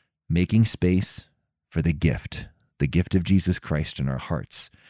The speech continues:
So sometimes I think less is more if we do those few things really well. And I wanna talk about three Catholic essentials. So three key things that, that every Catholic should do in this season of Advent.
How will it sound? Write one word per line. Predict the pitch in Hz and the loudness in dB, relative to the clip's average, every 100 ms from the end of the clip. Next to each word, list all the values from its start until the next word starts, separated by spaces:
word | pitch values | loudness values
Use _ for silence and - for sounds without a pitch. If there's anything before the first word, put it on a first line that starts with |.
| - - - | -20 -20 -14
So | - 127 107 104 | 0 6 6 4
sometimes | - 160 214 180 | 2 4 6 6
I | |
think | 135 95 | 6 6
less | 101 - | 4 6
is | 113 | 4
more | 90 90 113 - | 6 4 2 0
if | 87 | 0
we | 98 | 2
do | 98 113 | 4 4
those | 107 | 4
few | - - 113 | 0 4 4
things | 131 113 98 | 6 4 4
really | 87 98 | 4 2
well. | 87 82 92 73 90 _ - | 2 0 -4 -6 -10 _ -20
And | _ - | _ -2
I | 92 | 0
wanna | 135 | 2
talk | 143 | 2
about | 107 - | 2 0
three | 110 139 | 4 4
Catholic | 156 - 120 127 117 | 4 2 0 0 0
essentials. | - 92 - 60 - - _ _ _ _ | 0 0 -2 -8 -14 -18 _ _ _ _
So | - 98 | -4 -4
three | - 113 151 | -2 2 2
key | 147 160 156 | 2 2 2
things | - 110 101 107 - - _ _ _ | 2 4 4 2 -2 -12 _ _ _
that, | 107 101 - | 4 4 4
that | 101 - 135 | 0 0 0
every | 131 139 | 2 4
Catholic | 131 113 101 104 | 4 2 2 0
should | - 98 | 0 0
do | 87 - - _ _ _ _ _ _ - | -2 -4 -14 _ _ _ _ _ _ 2
in | 117 | 6
this | 107 - | 6 6
season | 107 95 98 | 4 6 4
of | 92 | 2
Advent. | 90 80 - | -2 -6 -8